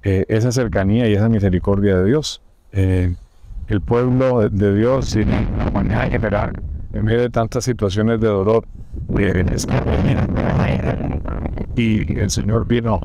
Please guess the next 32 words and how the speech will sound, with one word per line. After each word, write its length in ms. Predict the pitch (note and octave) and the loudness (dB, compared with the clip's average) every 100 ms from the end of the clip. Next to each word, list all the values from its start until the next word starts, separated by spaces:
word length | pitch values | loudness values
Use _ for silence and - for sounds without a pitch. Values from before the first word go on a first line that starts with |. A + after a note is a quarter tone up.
| - - - - | -6 -10 -12 -10
pues, 440 | - G#2+ F#2 - - | 0 0 0 -4 -6
a, 340 | G#2 G2 F#2 - | -4 -2 -2 -4
a 120 | G2+ | -4
sanar 360 | G2 G2 A2+ C3 | -2 0 0 2
las 160 | A2 F#2+ | 0 0
heridas 320 | F#2+ A2+ A2+ | 2 2 2
del 120 | G#2 | 0
corazón 380 | G2 G2 F#2 G#2+ | 0 0 0 0
humano 440 | A2 A2+ D#3 C#3 | 2 2 2 0
y, 100 | G2 - - | -2 -4 -10
y 100 | G2+ | -6
creo 280 | G2+ A2 | 0 0
que 140 | - A2+ | 2 -2
nos 180 | - - | -2 -2
corresponde 500 | G2+ F#2+ A2+ G#2+ A2+ | 0 0 0 0 2
a 20 | |
nosotros, 560 | A2 A#2 G2 G2 - - - - - - - - | 2 0 0 -4 -4 -8 -10 -12 -14 -10 -8 -6
siendo 440 | - A#2+ B2 A#2+ | -2 0 2 0
aquellos 420 | G#2 B2 A#2 A2 - | 0 0 0 0 0
que 160 | G2+ | 0
llevamos 420 | G2 G2 G#2+ A#2+ | 2 2 2 2
el 80 | A#2+ | 2
mensaje 340 | A#2 A2 A#2+ A2+ | 0 2 2 2
del 200 | A#2+ A2+ | 0 0
Señor, 360 | - B2+ C3+ - - - - - - | 0 0 0 -4 -6 -10 -10 -12 0
pues 300 | G#2+ G2 - | 0 0 -4
comunicar 760 | - G2+ G2 F#2 - G#2+ G#2+ - - - | -4 -2 0 -2 0 0 0 -12 -12 -4
esta 300 | A2 - A2 | -4 0 2
misma 260 | A2 A2+ | 4 2
cercanía 540 | G#2 A2+ A2+ G#2+ A2 A2+ | 0 -2 0 2 2 2
de 100 | A2 | 2
Dios 360 | A2+ A#2 - | 0 -2 -8